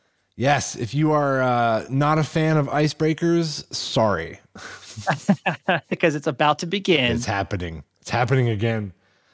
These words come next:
Speaker 1: Uh, so yeah, we're going to, uh, give ourselves a few situations here and, uh,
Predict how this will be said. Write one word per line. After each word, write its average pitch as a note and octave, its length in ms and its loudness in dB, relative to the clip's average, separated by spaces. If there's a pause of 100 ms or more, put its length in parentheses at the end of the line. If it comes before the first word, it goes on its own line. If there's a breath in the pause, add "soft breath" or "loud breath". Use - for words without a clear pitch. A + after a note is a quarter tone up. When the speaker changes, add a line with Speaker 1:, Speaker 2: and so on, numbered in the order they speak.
(300)
Speaker 1:
Uh, G#2 300 2
so C3+ 160 0
yeah, C#3+ 160 4
we're B2+ 180 0
going D3 200 2
to, C#3 260 2
uh, A#2+ 220 2
give B2+ 180 0
ourselves B2+ 380 0
a A2 60 0
few B2+ 260 0
situations A#2+ 800 -2
here D3+ 340 -4 (460)
and, A#2+ 340 2
uh, B2+ 380 2